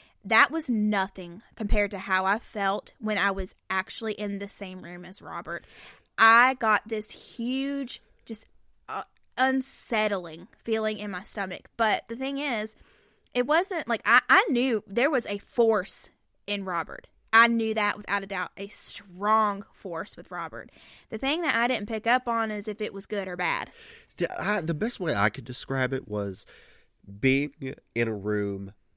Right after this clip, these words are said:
Speaker 2: Have you ever been in a room and you don't know what's happened in that room?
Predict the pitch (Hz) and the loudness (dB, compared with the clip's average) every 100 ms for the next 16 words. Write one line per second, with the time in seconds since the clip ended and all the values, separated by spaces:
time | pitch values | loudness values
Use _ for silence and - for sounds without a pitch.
0 | _ _ _ _ _ - 127 190 196 160 | _ _ _ _ _ -4 2 2 4 0
1 | - _ _ - 113 135 139 143 123 110 | -4 _ _ -16 0 2 4 2 4 2
2 | 107 104 104 107 _ _ _ _ - 113 | 2 0 -4 -10 _ _ _ _ -6 -2
3 | 117 165 196 156 - 117 110 117 107 104 | 2 4 6 4 2 0 0 -2 -4 -4
4 | - 98 95 92 104 | -4 -6 -6 -8 -14